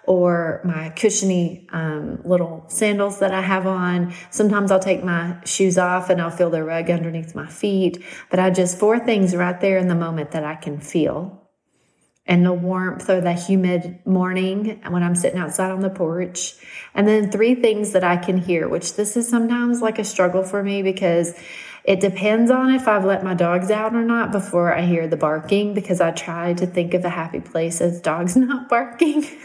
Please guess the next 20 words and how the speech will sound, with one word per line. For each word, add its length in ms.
<laughs> 440
But 220
three 160
things 300
that 340
you 220
can 180
hear: 560
birds 480
chirping, 840
maybe 400
somebody 460
started 480
their 260
lawn 380
work 400
off 200
in 120
the 80
distance, 920